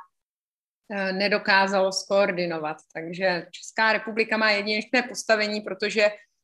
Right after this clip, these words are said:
má obrovskou územní rozdrobenost. A nám je dlouhodobě vyčítána, že je drahá a tak dále. Na druhou stranu má ale zase obrovskou akceschopnost díky tě-, tomuto, což bylo v rámci třeba i hodnocení krizo-,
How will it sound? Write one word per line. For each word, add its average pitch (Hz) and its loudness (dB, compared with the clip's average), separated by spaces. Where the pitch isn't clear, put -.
má 208 4
obrovskou 202 0
územní 190 -2
rozdrobenost. 156 -4
A 180 -6
nám 190 2
je 196 2
dlouhodobě 185 -2
vyčítána, 185 0
že 143 -8
je 139 -4
drahá 180 -2
a - -4
tak 156 -10
dále. 135 -2
Na 180 -2
druhou 254 0
stranu 170 -6
má 175 -2
ale 180 0
zase 190 -6
obrovskou 190 -6
akceschopnost - -10
díky 151 -12
tě-, - -16
tomuto, 165 -8
což 175 -10
bylo 170 -6
v 180 -8
rámci 180 -2
třeba 175 -4
i 175 -2
hodnocení 175 -6
krizo-, 165 -8